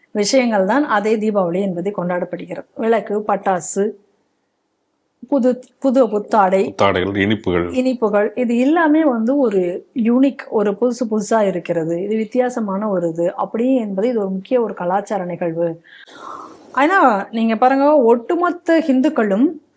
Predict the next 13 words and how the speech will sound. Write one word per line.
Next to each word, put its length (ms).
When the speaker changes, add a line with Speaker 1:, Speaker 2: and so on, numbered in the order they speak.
Speaker 1:
இந்த 320
பண்டிகையின் 460
போதுதான் 360
வீதியில 440
வந்து 600
எல்லாரும் 360
இணைந்து 340
கொண்டாடக்கூடிய 680
ஒரு 160
விழா 380
அப்படின்னு 340
சொன்னா 220
இந்த 260